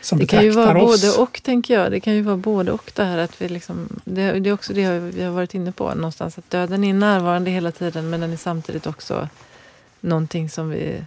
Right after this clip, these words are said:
Speaker 2: skjuter framför oss eller skjuter undan eller trycker ner
Speaker 1: Ja.
Speaker 2: eller inte vill hantera. Och framförallt inte den egna döden då.
Speaker 1: Det här, liksom, kriget mot dödligheten då, det,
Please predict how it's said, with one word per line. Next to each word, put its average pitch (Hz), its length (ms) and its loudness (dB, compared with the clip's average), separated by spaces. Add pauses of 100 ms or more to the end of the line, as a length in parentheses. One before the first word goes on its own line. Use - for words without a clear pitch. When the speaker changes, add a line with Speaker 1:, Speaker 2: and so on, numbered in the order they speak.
(160)
Speaker 2:
skjuter - 400 -6
framför 170 380 -4
oss 165 160 -4
eller 170 120 -2
skjuter 165 340 -6
undan 160 420 -2
eller 165 220 -4
trycker - 340 -8
ner 156 260 -4
Speaker 1:
Ja. 143 240 4
Speaker 2:
eller 67 180 -4 (100)
inte 170 320 -2
vill 160 300 -4 (560)
hantera. 165 840 -2 (680)
Och 185 140 -4
framförallt 180 460 2
inte 175 220 -2
den 165 140 -2
egna 156 340 -2
döden 156 480 0
då. 151 200 -4 (1000)
Speaker 1:
Det 196 140 4
här, 214 280 6
liksom, 202 300 2
kriget 196 840 4
mot 214 360 4
dödligheten 165 720 2
då, 170 100 4
det, 180 240 2